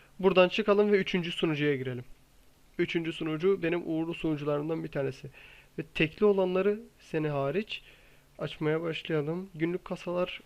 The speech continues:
kalsın zaten o kadar silah bir günde kullanmayayım. Ee, kral kasa. Şundan bir başlayalım bakalım bize ne verecek.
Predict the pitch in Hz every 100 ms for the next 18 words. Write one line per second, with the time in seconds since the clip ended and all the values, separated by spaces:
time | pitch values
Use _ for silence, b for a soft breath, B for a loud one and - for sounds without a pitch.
0 | - 170 165 185 156 156 160 - 160 151
1 | 160 151 147 147 160 151 - 151 165 160
2 | 135 185 b b b b b b _ 151
3 | 139 135 135 135 135 135 - - 160 175
4 | 175 156 - 180 185 190 - 202 180 185
5 | 180 180 - 185 156 147 160 156 151 165
6 | 156 135 127 123 -